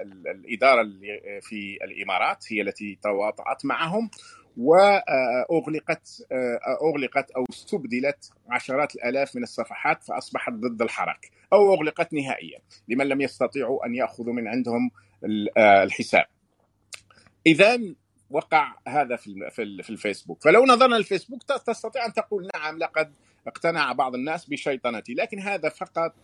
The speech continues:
في الحقيقة هذا ليس دقيق، لأن الدقة تظهر عندما يكون الشعب قادر كما كان، آه، حتى شهر ستة الماضي، لأن آخر شهر خمسة، آخر مظاهرات ش-، كانت في شهر خمسة الماضي،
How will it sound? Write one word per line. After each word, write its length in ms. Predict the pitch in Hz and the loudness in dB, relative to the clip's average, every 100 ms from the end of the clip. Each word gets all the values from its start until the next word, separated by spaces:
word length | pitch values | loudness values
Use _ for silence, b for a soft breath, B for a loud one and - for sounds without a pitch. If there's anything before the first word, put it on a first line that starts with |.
| _ | _
في 60 | 131 | -16
الحقيقة 480 | - 135 185 - | -14 -10 -10 -8
هذا 180 | 147 147 | -8 -6
ليس 320 | 151 208 - | -6 -6 -6
دقيق، 420 | 117 107 - 123 - _ b b b | -4 -4 -4 -10 -10 _ b b b
لأن 540 | - - 147 143 123 113 - | -10 -6 -2 0 0 -2 -4
الدقة 500 | 113 104 233 - 147 | -8 -4 -4 -2 -2
تظهر 420 | 143 202 170 180 | 0 0 0 -2
عندما 440 | 151 151 143 139 139 | -2 -4 0 0 2
يكون 360 | 135 - 262 | -2 -2 -6
الشعب 380 | 262 - 170 143 - - | -4 -4 -4 -4 -6 0
قادر 400 | 175 127 123 131 b b _ | 0 0 -4 -8 b b _
كما 260 | 208 214 147 | 0 2 -2
كان، 360 | - 104 160 _ _ _ _ _ 113 | -2 -6 -8 _ _ _ _ _ -8
آه، 80 | |
حتى 600 | 107 139 - - 113 104 101 98 | -4 -4 -6 -2 0 0 -4 -10
شهر 540 | - 120 101 95 95 | -6 -6 -6 -6 -6
ستة 340 | 90 - - 98 | -6 -12 -4 -4
الماضي، 460 | 98 147 151 185 | -2 -2 -2 -4
لأن 240 | 135 98 107 | -8 -8 -6
آخر 360 | - 131 113 104 _ _ | 0 0 -2 -10 _ _
شهر 220 | - 113 | 0 0
خمسة، 480 | 107 135 110 - 113 | 2 0 0 -2 0
آخر 160 | 127 127 | 0 -4
مظاهرات 460 | 120 117 123 131 | -4 -4 0 -2
ش-، 160 | - - 104 | -4 -8 -4
كانت 240 | 127 110 - | -2 -4 -6
في 80 | |
شهر 180 | 98 95 | -8 -8
خمسة 340 | - 117 - 92 | -6 -8 -2 0
الماضي، 360 | 110 117 170 | 4 4 2